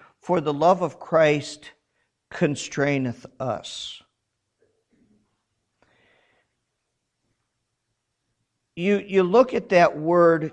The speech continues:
"constraineth," and in the original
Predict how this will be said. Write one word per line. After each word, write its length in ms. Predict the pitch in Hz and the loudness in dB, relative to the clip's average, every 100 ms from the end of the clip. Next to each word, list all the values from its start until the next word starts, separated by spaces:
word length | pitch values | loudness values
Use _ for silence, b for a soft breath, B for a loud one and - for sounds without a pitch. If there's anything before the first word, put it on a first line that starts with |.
| - | -10
"constraineth," 1080 | - 156 131 - 160 160 151 127 117 - _ _ _ _ _ _ _ _ - | -6 -6 -6 -8 -4 -2 -2 -4 -6 -10 _ _ _ _ _ _ _ _ 2
and 380 | 170 170 160 - | 4 4 2 -4
in 240 | 170 185 | -4 -2
the 100 | 180 | -2
original 960 | 170 202 233 220 196 175 165 151 - | 0 2 0 -2 0 2 2 -2 -14